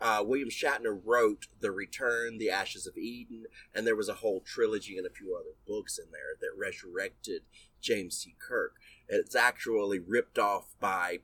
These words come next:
Paramount and done in their last three or four movies. They used bits and pieces of, uh, William Shatner's Chronicles. They probably paid him. But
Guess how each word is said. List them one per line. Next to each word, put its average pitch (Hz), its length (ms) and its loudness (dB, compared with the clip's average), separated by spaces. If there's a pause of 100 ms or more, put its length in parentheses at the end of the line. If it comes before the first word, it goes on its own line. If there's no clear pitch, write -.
Paramount 92 720 -4
and 92 240 -10
done 98 240 -2
in 90 120 -6
their 92 140 0
last 90 500 0
three 95 240 -8
or 87 80 -10
four 85 200 -6
movies. 95 480 -4 (260)
They 110 120 4
used 98 460 -8
bits 110 220 2
and 90 120 -16
pieces - 680 -8
of, 87 360 -6 (240)
uh, 82 260 -10
William 90 280 -6
Shatner's 82 720 -8
Chronicles. 92 460 -6 (220)
They - 100 0
probably - 540 -8
paid 87 260 -8
him. 69 120 -20 (640)
But 101 520 0